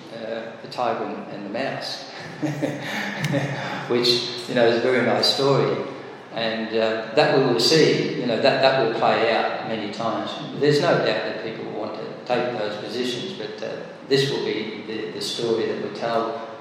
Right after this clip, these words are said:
before and after those events, and that is that, um, there was a, a little mouse who approached a great powerful yogi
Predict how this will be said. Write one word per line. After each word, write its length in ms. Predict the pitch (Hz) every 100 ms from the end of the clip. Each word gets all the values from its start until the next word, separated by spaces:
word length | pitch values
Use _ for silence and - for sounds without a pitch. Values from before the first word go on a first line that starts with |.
| - -
before 400 | - - 120 110
and 80 | 107
after 380 | 117 120 120 113
those 260 | 110 110
events, 500 | 110 123 117 - -
and 120 | 110
that 180 | 113 110
is 160 | 110 113
that, 340 | 110 - 117
um, 180 | 110 - - - - - - - - -
there 120 | 120
was 240 | 113 110 117
a, 480 | 113 113 113 113 127
a 20 |
little 240 | 123 117
mouse 440 | 120 123 123 123 120
who 80 |
approached 360 | 110 - 117 113
a 180 | - 123
great 300 | 117 113 117
powerful 480 | 120 117 117 117 107
yogi 640 | 131 143 131 - - -